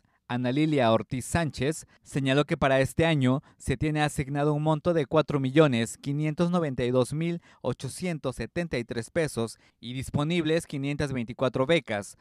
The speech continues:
por lo que hizo la invitación a las jovencitas para que se inscriban en el mismo.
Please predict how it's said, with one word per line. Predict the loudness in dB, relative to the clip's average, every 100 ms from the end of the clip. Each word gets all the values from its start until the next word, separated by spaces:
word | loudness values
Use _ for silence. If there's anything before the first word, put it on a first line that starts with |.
| _ _
por | -4 -2
lo | -2
que | -2 -4
hizo | -2 -2
la | -2
invitación | -4 -2 -4 -2 -4
a | -2
las | -4 -4
jovencitas | -6 -6 -6 -6 -8 -6
para | -8 -8
que | -10
se | -10
inscriban | -8 -6 -2 -2 -4 -8
en | -10 -6
el | -4 -2
mismo. | -2 -2 -2 -2 -6